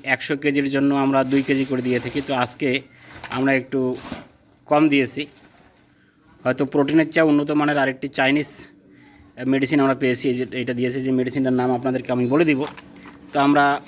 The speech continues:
এখানে ফসফরাস, ক্যালসিয়াম, ভিটামিন সাপ্লিমেন্ট আর সাইট্রিক অ্যাসিড, মানে, এই ধরনের একটা ফসক্যাল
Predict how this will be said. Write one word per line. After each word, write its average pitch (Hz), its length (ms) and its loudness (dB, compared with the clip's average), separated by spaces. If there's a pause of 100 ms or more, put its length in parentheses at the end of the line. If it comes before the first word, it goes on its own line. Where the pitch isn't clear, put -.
(1040)
এখানে 147 400 2 (100)
ফসফরাস, 160 580 2
ক্যালসিয়াম, 156 500 0
ভিটামিন 147 400 -2
সাপ্লিমেন্ট 156 640 -2 (800)
আর 131 380 0
সাইট্রিক 143 420 -4
অ্যাসিড, 208 280 -2 (360)
মানে, 127 360 -2 (520)
এই 135 120 -2
ধরনের 139 300 2
একটা 135 380 2 (2750)
ফসক্যাল 143 520 2